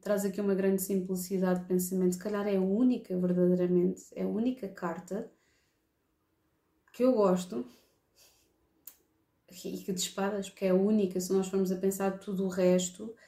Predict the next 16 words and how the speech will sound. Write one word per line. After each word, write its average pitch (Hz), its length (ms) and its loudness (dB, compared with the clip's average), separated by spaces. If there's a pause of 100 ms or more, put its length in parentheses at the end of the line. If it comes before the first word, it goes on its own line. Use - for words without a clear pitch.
(420)
eh, 185 100 -2
está 196 260 0
relacionado 196 640 0
com 202 100 -2
estarmos 196 380 -2
presos 196 380 -2
a 190 40 -4
qualquer 190 340 -6
coisa. 202 420 -4 (120)
Dois 180 200 -2
de - 100 -8
espadas, 202 460 0
indecisão, 185 460 -2
três 185 220 -2
de - 80 -10
espadas, 190 680 -4